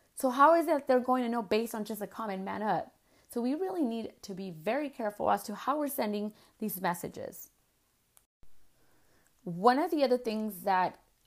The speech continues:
really stood out for me when reading this book was that our sons' increased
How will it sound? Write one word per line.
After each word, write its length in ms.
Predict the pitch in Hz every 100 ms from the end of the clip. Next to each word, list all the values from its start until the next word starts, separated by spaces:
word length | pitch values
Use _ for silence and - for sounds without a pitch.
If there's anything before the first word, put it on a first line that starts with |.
| _
really 360 | 160 190 220
stood 240 | 233 - 190
out 260 | 160 110
for 100 | 196
me 420 | 190 185 175 185 - _ 170
when 180 | 175
reading 280 | 180 185 185
this 240 | 180 175 -
book 480 | 170 170 170 - _ _ _ _ _ _ _ _ _ _
was 340 | 170 202 196 185
that 560 | 190 185 185 180 175 - _ _ _ _ _ _ _ _ _
our 180 | 202 254
sons' 640 | 254 - 202 208 254 277 - - - _ _ _ _ _ _ _ -
increased 640 | 220 220 - 233 233